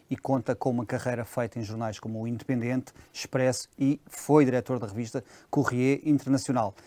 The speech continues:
É também um colaborador regular do Expresso e da sic Notícias, onde tem estado diariamente a explicar aos portugueses os desenvolvimentos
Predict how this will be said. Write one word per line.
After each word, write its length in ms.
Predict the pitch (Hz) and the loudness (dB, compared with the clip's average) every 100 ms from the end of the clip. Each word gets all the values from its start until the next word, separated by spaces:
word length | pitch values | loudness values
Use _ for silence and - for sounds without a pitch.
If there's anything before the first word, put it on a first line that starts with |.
| - - | -20 -6
É 80 | 214 | 2
também 180 | 202 196 | 6 6
um 60 | |
colaborador 720 | - 180 180 170 147 156 151 | 6 4 4 0 0 2 4
regular 580 | 151 - 220 165 151 147 | 2 2 2 6 10 10
do 80 | 123 | 8
Expresso 440 | 123 - 135 - | -2 0 0 0
e 20 | 113 | -8
da 80 | |
sic 180 | 110 113 | -8 -6
Notícias, 560 | 120 101 131 - 139 - | -8 -2 -2 -2 -4 -4
onde 200 | 147 127 | -4 -4
tem 120 | 110 120 | -2 -8
estado 320 | - 135 120 | -2 0 0
diariamente 500 | 123 117 117 117 - - - _ | 0 -2 -4 -6 -8 -20 -20 _
a 20 | - | -12
explicar 760 | - 165 147 143 135 123 120 | -6 -4 2 4 4 4 -2
aos 200 | 147 123 | -2 -2
portugueses 640 | - 127 - 110 123 113 - - | -2 -8 -6 -4 -4 -4 -10 -2
os 220 | 139 131 | 0 0
desenvolvimentos 880 | - 127 120 104 117 117 120 - | 0 -4 -2 -4 -4 -4 -4 -6